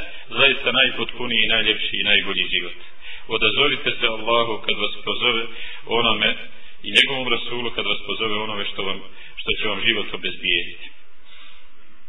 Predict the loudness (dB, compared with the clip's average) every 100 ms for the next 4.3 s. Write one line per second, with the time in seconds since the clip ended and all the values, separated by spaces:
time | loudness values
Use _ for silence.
0 | -6 -6 -8 2 8 10 10 6 4 2
1 | 2 0 4 4 6 8 6 4 0 2
2 | 4 8 6 6 4 2 4 0 0 0
3 | 2 2 0 -2 -8 -8 -2 6 6 6
4 | 2 2